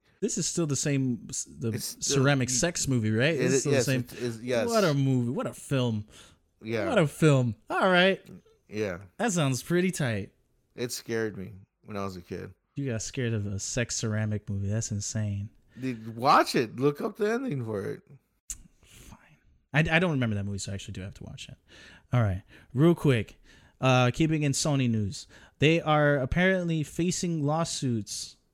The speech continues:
Speaker 1: They might be over alleged, quote unquote, monopoly pricing of PlayStation downloads. Did you hear about this, Rafa?
Speaker 2: No, what is this?
Speaker 1: So a couple of years ago, I think PlayStation made it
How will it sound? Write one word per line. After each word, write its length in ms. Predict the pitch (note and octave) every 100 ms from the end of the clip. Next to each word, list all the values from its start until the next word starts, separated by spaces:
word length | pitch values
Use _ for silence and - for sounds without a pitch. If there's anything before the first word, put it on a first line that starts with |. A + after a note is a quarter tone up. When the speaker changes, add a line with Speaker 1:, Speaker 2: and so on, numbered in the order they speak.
| _ -
Speaker 1:
They 140 | A#2+
might 240 | A#2 C#3 C#3
be 140 | B2+
over 280 | B2 C3 C3
alleged, 540 | A#2+ A#2+ D3+ F3+ - -
quote 200 | - D3+
unquote, 320 | C#3+ D3+ C#3
monopoly 540 | B2 A2 B2+ - C3
pricing 580 | A#2+ - A2 G#2 A2 G#2+ -
of 200 | A2 -
PlayStation 520 | G#2+ G#2 A2+ G#2 G#2
downloads. 320 | G#2+ G#2+ G2
Did 140 | B2+
you 80 | C#3+
hear 80 | D#3
about 220 | D#3+ D#3
this, 140 | D#3 D3
Rafa? 280 | D3 D3+ D3 - - -
Speaker 2:
No, 240 | E3+ A#3 -
what 140 | A2
is 100 | C3+
this? 100 | C3+ A#2 -
Speaker 1:
So 440 | - D#3+ D#3 D#3
a 100 | D3
couple 220 | F#3 F3+
of 40 | F3
years 220 | E3 F3
ago, 600 | D#3+ C#3+ C3+ C3 B2+ B2 -
I 100 | B2+
think 280 | - D3 C#3
PlayStation 800 | C#3+ D3 - C#3+ C3+ C#3 B2+ A#2+
made 340 | A#2+ A#2+ B2
it 420 | B2 A#2+ A2+ G#2+